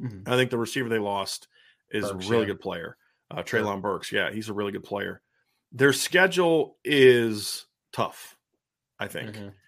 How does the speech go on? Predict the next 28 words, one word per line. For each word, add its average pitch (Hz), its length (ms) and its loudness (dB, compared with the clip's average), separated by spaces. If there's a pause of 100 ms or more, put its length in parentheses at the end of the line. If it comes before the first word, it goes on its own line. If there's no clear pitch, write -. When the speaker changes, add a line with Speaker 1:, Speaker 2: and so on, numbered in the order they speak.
(380)
Speaker 2:
And 127 120 2
I 127 60 4
think 131 160 -2
that's 135 280 2
the, 120 340 0
that's 139 200 4
gonna 143 140 -2
be 131 80 0
the 120 80 -4
tough - 240 -2
part 113 160 -2
for 110 100 -8
them. 92 160 -4
They 101 120 -4
start 147 240 0
the 143 80 -10
season 131 280 -4
off 123 200 -2
with 110 80 -10
Cincinnati. 107 560 -4
That'll 113 200 -2
be 120 120 0
a - 20 -4
good 107 180 -6
game. 104 300 -4
They 123 80 -2
should - 180 -2
win. 104 320 -4